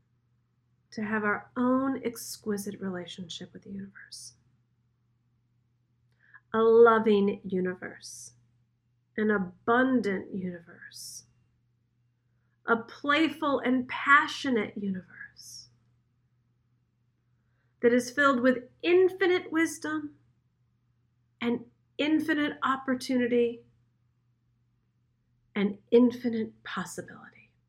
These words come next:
That's right, Queen.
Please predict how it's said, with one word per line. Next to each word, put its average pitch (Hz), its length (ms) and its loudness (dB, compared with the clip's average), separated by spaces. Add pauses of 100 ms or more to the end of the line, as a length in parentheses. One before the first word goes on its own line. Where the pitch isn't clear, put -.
(2250)
That's 180 260 -8
right, - 180 -12
Queen. - 300 -20